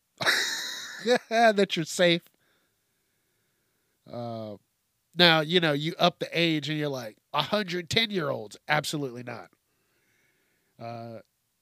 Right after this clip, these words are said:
they're starting to get a little strength at that point. They don't know what the fuck's going on. They just wanna punch.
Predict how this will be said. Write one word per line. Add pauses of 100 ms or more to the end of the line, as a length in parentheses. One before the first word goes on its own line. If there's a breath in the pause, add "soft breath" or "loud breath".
(200)
they're
starting
to
get
a
little
strength
at
that
point.
They
don't
know
what
the
fuck's
going
on.
They
just
wanna
punch.